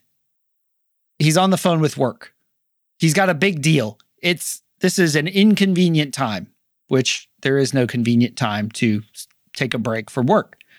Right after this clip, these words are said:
Work, there will always be more work to do. And his kids are going crazy. I don't know. I'm sure you've experienced this where you're trying to talk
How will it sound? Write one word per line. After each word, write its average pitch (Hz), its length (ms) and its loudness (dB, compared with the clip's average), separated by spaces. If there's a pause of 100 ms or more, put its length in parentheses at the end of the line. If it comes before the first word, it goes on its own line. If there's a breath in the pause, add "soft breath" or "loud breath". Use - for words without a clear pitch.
(360 soft breath)
Work, 135 200 -2
there 131 160 0
will 143 160 2
always 160 320 2
be 143 200 2
more 135 240 2
work 123 280 -2
to - 120 -14
do. 101 220 -6 (2250 soft breath)
And 147 120 0
his 131 120 -2
kids 185 260 0
are 170 40 0
going 165 240 2
crazy. 135 640 0 (320)
I 139 60 0
don't 143 100 0
know. 135 280 0
I'm 135 100 2
sure 147 180 0
you've 135 220 0
experienced 127 540 0
this 120 180 -2
where 123 100 2
you're 120 100 4
trying 120 280 0
to 113 60 -2
talk 110 300 -4